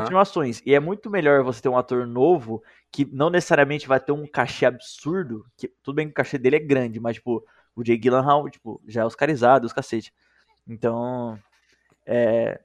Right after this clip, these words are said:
eu não sei se ele é oscarizado, mas eu acho que ele já foi indicado ao Oscar, eu não, não lembro disso. E, tipo, é um, querendo ou não, é um salário maior, é toda uma pompa maior. Então, tipo, escolher o Tom Holland é você pensar no futuro. Então, meio que entendo isso. Mas, mano,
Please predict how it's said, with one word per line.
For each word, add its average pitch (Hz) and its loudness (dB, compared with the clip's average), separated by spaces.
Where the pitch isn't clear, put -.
eu - 0
não 160 -2
sei 185 -2
se - -8
ele 165 2
é 165 6
oscarizado, 165 4
mas 120 -4
eu 131 2
acho 127 -6
que - -10
ele 135 -4
já 139 -2
foi 147 -8
indicado 143 0
ao 143 2
Oscar, - -4
eu 113 -10
não, 120 -12
não 117 -12
lembro 110 -10
disso. 104 -14
E, 123 -6
tipo, 117 -6
é 127 4
um, 143 -8
querendo 131 -4
ou 131 -4
não, 135 2
é - 2
um - 2
salário 139 6
maior, 123 6
é 120 4
toda 123 -4
uma 139 -2
pompa 135 -6
maior. 135 2
Então, 151 -6
tipo, - -14
escolher 143 0
o 175 -2
Tom 170 0
Holland 151 4
é 127 0
você 131 -4
pensar 151 -6
no 165 -8
futuro. 143 -8
Então, 190 -2
meio 214 0
que 262 -10
entendo 190 -4
isso. 127 -6
Mas, 156 2
mano, 165 0